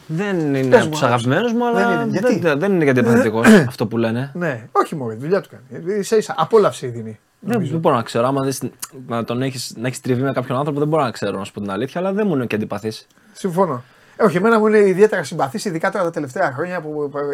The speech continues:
Speaker 2: είναι και πιο αλέγρος, είναι και πιο
Speaker 1: Ναι,
Speaker 2: χαμηλός.
Speaker 1: καλά, εντάξει, ναι.
Speaker 2: Δηλαδή, αυτό που έχει κάνει τώρα στο τέλος, δεν ξέρω πώς το έχουν πάρει χαμπάρι,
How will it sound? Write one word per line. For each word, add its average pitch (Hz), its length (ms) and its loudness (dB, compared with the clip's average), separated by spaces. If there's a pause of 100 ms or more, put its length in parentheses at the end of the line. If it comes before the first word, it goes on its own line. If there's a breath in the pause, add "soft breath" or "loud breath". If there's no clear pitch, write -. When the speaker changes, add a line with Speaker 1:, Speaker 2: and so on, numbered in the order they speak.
Speaker 2:
είναι 160 120 -8
και 151 100 -8
πιο 156 160 -4
αλέγρος, 127 560 -8
είναι 135 260 -14
και - 120 -12
πιο 117 100 -2
Speaker 1:
Ναι, 110 60 2
Speaker 2:
χαμηλός. 120 220 2
Speaker 1:
καλά, 120 240 4
εντάξει, 113 400 0
ναι. 123 120 0
Speaker 2:
Δηλαδή, 175 200 4 (140 loud breath)
αυτό 135 240 -2
που 147 60 -2
έχει 127 120 -10
κάνει 156 180 0
τώρα 160 140 0
στο 156 160 -2
τέλος, 151 320 0
δεν 170 100 -2
ξέρω 180 180 4
πώς 170 160 0
το - 80 0
έχουν 143 180 -4
πάρει 143 180 -6
χαμπάρι, 143 440 -4